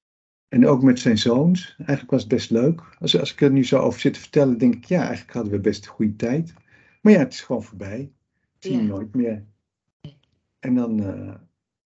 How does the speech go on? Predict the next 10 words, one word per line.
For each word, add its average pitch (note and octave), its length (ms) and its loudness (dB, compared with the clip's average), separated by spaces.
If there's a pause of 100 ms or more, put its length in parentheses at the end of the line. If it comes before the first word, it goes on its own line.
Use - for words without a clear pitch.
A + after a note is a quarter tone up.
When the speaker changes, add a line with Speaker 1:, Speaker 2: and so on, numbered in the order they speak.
(720)
Speaker 1:
vraagt - 240 -8
die - 100 -20
student, G2 580 -8 (100)
eh, - 140 -18
v-, - 160 -20
v-, - 120 -20
en, - 360 -12
en G#2+ 460 -12
wat, A2 220 -10 (300)
ja, A2+ 380 -2